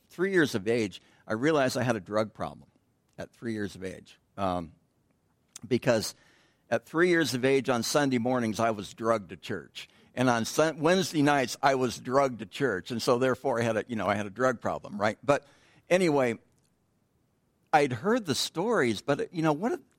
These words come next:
they don't teach. Of course, you can't absorb these things. "So that I believe that I might understand.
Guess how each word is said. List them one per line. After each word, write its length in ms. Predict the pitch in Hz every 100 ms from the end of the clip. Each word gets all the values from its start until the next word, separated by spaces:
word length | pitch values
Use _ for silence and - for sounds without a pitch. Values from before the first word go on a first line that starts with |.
| _ _
they 80 | 294
don't 220 | 370 -
teach. 360 | - 135 - - - 143 _ -
Of 160 | 185
course, 400 | - 247 254 - 151
you 80 |
can't 300 | 139 208 190
absorb 460 | 131 82 110 107 90
these 240 | 92 85
things. 560 | - 87 175 233 - - _ _ _ _ _ _ _ _ _ _ _ _ _ -
"So 240 | 170 170
that 220 | 165 170 -
I 200 | 165 165
believe 760 | 135 151 160 196 247 208 170
that 140 | 151 147
I 140 | 139
might 380 | 131 143 147 139 -
understand. 960 | 139 120 117 107 - - 135 101 80